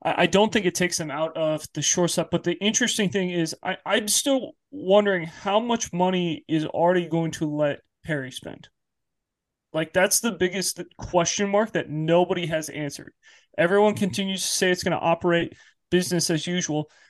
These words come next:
Business as usual is a hundred and eighty million. Are they gonna be able to go to two hundred million? Are they gonna be able to go to two twenty? I know Artie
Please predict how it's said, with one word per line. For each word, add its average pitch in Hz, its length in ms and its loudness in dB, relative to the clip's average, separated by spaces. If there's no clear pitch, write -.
Business 254 380 4
as 202 140 -2
usual 208 300 0
is 170 100 0
a 151 80 6
hundred 180 220 0
and 165 80 -2
eighty 151 180 -2
million. 127 280 -10
Are 156 140 2
they 185 140 2
gonna 226 180 0
be 208 140 2
able 196 180 2
to 170 100 -2
go 170 180 4
to 160 60 2
two 160 160 -4
hundred 139 200 -4
million? 123 340 -14
Are 147 60 -2
they 160 100 0
gonna 196 160 -2
be 196 80 -2
able 190 120 2
to 180 100 -4
go 180 180 6
to 160 60 4
two - 180 -6
twenty? 143 400 -4
I 151 120 0
know 175 320 4
Artie 170 460 -2